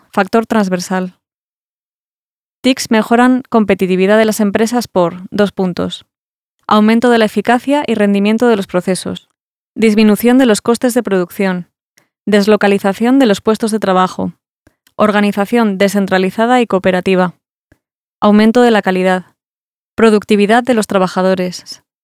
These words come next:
Mejor relación con los proveedores, socios y clientes. Fuente, informe desi, Digital Economy and Society Index. Índice de España, cero coma cincuenta y ocho,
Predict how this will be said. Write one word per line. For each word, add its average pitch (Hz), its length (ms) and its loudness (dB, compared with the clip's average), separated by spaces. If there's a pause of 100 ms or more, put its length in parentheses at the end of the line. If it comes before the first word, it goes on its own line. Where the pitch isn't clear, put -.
(380)
Mejor 208 340 0
relación 226 400 0
con 240 120 2
los 202 120 2
proveedores, 214 760 0
socios 233 400 -2
y 226 80 -2
clientes. 175 600 -6 (1600)
Fuente, 240 440 2
informe 220 480 2
desi, 277 420 0 (320)
Digital 220 460 0
Economy 202 480 0
and 196 140 -2
Society 196 540 -2
Index. 226 440 -4 (920)
Índice 240 320 2
de 220 80 6
España, 247 560 0
cero 233 300 2
coma 240 220 0
cincuenta 196 420 -4
y 180 80 0
ocho, 185 360 -6